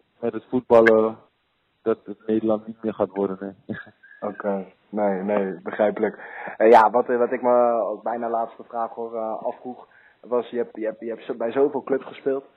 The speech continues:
Speaker 2: Eh, bij sommigen wat langer, bij sommigen bijvoorbeeld een, een, een jaartje of iets, iets, iets korter. Heb je ooit spijt gehad, echt spijt gehad van een bepaalde keuze die je, die je hebt gemaakt? Bij wijze van spreken van, ja, die club die kan, als het kon, het liefst van mijn C V worden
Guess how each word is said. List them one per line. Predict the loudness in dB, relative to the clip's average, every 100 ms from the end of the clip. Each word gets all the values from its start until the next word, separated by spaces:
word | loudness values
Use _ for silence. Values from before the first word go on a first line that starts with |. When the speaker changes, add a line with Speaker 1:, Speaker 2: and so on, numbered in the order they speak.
| _ _ _ -4
Speaker 2:
Eh, | 0 0
bij | 0 -4
sommigen | -4 -4 -2
wat | 0
langer, | 2 2 2
bij | 0 -2
sommigen | -2 -4 -8
bijvoorbeeld | -2 0 0
een, | -2 -6
een, | -8 -8
een | -8 4
jaartje | 6 6 2 -8
of | -8 -18
iets, | -20 _
iets, | -16 -16 -18
iets | -18 -2
korter. | 0 0 -4 -4
Heb | -6 -2
je | 0 4
ooit | 4 2 -10 _
spijt | 0 4 4 2
gehad, | -4 -4 -6 _
echt | -4 -4
spijt | -2 0 0
gehad | -2 -8 -6
van | -10
een | -10
bepaalde | -2 2 2 0
keuze | -4 -6 -4 -8
die | -8
je, | -4 -4 -6 -12 _ _ _ _
die | -2
je | 2
hebt | 2 0
gemaakt? | -4 -4 -4 -6
Bij | -10
wijze | -8 -8
van | -10
spreken | -6 -6 -4
van, | -8 -4
ja, | -4 -4 -8 -20 _ -20 -20 -20 _ _ _
die | -10
club | -4 -4 -4
die | -10
kan, | 2 2 2 -4
als | -6 -6
het | -4
kon, | 0 0 -2 -14 _
het | -8
liefst | -8 0
van | 0 2
mijn | 0 0 -4 -10 _ _
C | -8 2
V | 2 4
worden | 2 2 0 -2